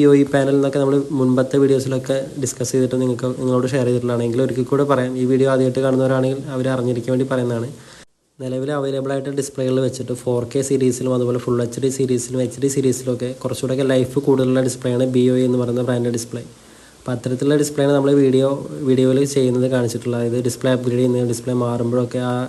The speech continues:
ഡിസ്പ്ലേ ആണ് ചെയ്യുന്നത് കൂടുതലും കണ്ടിട്ടുണ്ടാവുക നിങ്ങൾ നമ്മുടെ ചാനൽ സ്ഥിരമായിട്ട് കാണുന്നവരാണെങ്കിൽ.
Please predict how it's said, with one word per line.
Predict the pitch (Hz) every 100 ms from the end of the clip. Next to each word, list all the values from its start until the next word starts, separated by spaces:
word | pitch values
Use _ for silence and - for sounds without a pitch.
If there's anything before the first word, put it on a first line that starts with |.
| 147
ഡിസ്പ്ലേ | 131 - 127
ആണ് | 123
ചെയ്യുന്നത് | 127 127 120 123 127
കൂടുതലും | 123 123 127
കണ്ടിട്ടുണ്ടാവുക | 123 117 120 123 120
നിങ്ങൾ | 117 117
നമ്മുടെ | 117 120
ചാനൽ | 123 120 123 127 127 -
സ്ഥിരമായിട്ട് | 127 120 120 127
കാണുന്നവരാണെങ്കിൽ. | 123 120 123 117 113 113